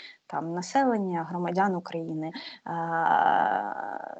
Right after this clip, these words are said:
для регіонів, в яких не відбувалося в-, війни, да, не було активних бойових дій, і в тому числі і для нашого регіону,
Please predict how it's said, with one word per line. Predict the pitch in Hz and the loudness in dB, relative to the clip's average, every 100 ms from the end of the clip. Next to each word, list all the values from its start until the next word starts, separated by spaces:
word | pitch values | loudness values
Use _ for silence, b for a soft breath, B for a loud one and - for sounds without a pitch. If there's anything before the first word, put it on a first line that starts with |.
| 65 - | -16 -12
для | 190 202 226 233 220 | -2 4 6 6 4
регіонів, | 220 220 226 247 233 196 | 2 2 4 4 4 0
в | |
яких | 202 208 226 - | -2 -2 -2 4
не | 247 320 | 6 6
відбувалося | 285 220 226 233 214 190 196 - | 2 -2 -2 2 2 0 -6 -6
в-, | 185 180 185 185 185 180 185 180 | -6 -8 -16 -20 -20 -20 -12 0
війни, | 208 202 180 170 | 2 2 0 -2
да, | 196 | -2
не | 226 190 | -2 -4
було | 180 190 208 190 175 170 | -6 -4 -2 -2 -4 -8
активних | 185 - 190 180 175 | -10 -8 -4 -4 -4
бойових | 180 175 175 175 - | -4 -6 -4 -8 -10
дій, | 170 180 175 B B B | -4 -2 -4 B B B
і | - 170 165 170 | -4 -2 -2 -2
в | 170 - | -6 2
тому | 190 180 | 2 2
числі | - - 170 | -2 -2 0
і | |
для | 165 170 170 170 _ _ - | 0 -2 -4 -8 _ _ -6
нашого | 160 - _ - - 185 | -6 -6 _ -10 -10 -6
регіону, | 180 175 175 170 165 | -6 -6 -6 -6 -6